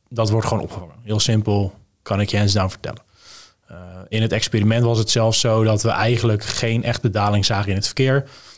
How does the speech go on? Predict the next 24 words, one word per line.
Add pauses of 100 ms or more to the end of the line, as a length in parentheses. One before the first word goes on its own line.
(120)
Ja,
misschien
één
of
twee
procent. (160)
Maar
wat
we
niet
moeten
vergeten
is
dat
die
één
of
twee
procent
misschien
naar
je
concurrent
gaan.